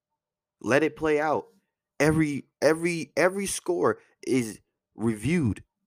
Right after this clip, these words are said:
You know that, right? Like, every score y'all that, that happens can be reviewed. So then y'all gonna go back through the entire play and then see the review and be like, "Okay,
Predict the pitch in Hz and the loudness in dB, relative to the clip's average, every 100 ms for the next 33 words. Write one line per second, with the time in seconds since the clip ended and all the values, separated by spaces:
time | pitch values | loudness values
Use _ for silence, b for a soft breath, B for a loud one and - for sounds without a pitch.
0 | _ _ _ _ _ _ _ _ _ _ | _ _ _ _ _ _ _ _ _ _
1 | _ _ _ _ _ _ _ _ _ _ | _ _ _ _ _ _ _ _ _ _
2 | 117 131 143 131 107 98 104 110 104 - | -2 2 4 6 6 6 6 4 2 2
3 | 143 160 165 - 160 147 135 123 - - | 2 2 -2 -2 -2 0 -2 -2 -6 -8
4 | 107 - 107 117 131 151 101 87 b b | -6 -4 -6 -4 -6 -4 -6 -6 b b
5 | b 143 123 135 127 120 104 123 160 117 | b -4 -4 -4 -2 -2 -2 -4 -4 -4
6 | B B - 127 156 151 143 131 135 120 | B B -4 0 2 2 2 6 6 6
7 | 143 147 156 147 117 101 135 151 143 151 | 4 2 -2 0 -2 0 0 2 0 0
8 | 131 101 98 131 135 135 127 117 113 123 | -2 -2 0 0 0 -4 -4 -2 -2 0
9 | 131 101 101 92 - 110 107 | 0 2 0 0 2 2 2